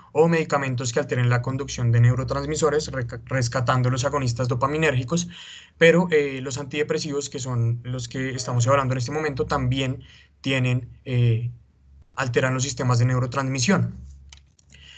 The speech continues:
Eh, tengo este pequeño esquemita, más adelante lo vamos a retomar, pero básicamente pasamos de un estado de monoaminas disminuidas a monoaminas aumentadas gracias, pues, al fármaco antidepresivo.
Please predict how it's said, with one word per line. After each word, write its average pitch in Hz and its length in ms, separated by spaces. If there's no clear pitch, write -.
Eh, 131 420
tengo 135 220
este 123 160
pequeño 147 300
esquemita, 160 460
más 147 180
adelante 135 320
lo 139 80
vamos 123 180
a 127 40
retomar, 170 460
pero 151 240
básicamente 135 720
pasamos 123 580
de 139 100
un 135 120
estado 135 420
de 139 80
monoaminas 143 800
disminuidas 147 920
a 143 80
monoaminas 135 500
aumentadas 147 720
gracias, 143 400
pues, - 280
al 127 140
fármaco 117 420
antidepresivo. 123 800